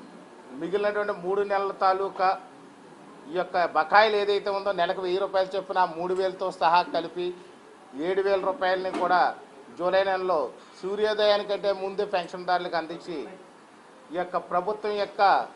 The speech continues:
మంచితనాన్ని, గొప్పతనాన్ని చాటాము. అదేవిధంగా చూస్తే ఏదైతే భూ చట్టాన్ని దాన్ని తీసుకొచ్చారో ల్యాండ్ టైటిలింగ్ యాక్ట్ అని, ప్రభుత్వం రాగానే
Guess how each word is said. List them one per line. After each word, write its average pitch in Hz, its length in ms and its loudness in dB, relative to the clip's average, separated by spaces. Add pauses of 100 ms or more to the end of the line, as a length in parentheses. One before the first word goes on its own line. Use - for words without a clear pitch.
(760)
మంచితనాన్ని, 208 880 2 (480)
గొప్పతనాన్ని 202 720 0 (100)
చాటాము. 180 480 0 (840)
అదేవిధంగా 196 680 -2
చూస్తే 202 400 -8 (720)
ఏదైతే 208 640 0 (1200)
భూ 196 140 -6
చట్టాన్ని 208 540 2
దాన్ని 190 240 4
తీసుకొచ్చారో 185 640 -4 (480)
ల్యాండ్ 180 320 4
టైటిలింగ్ 190 440 0
యాక్ట్ 180 260 2
అని, 180 240 -4 (1300)
ప్రభుత్వం 208 440 2
రాగానే 208 560 6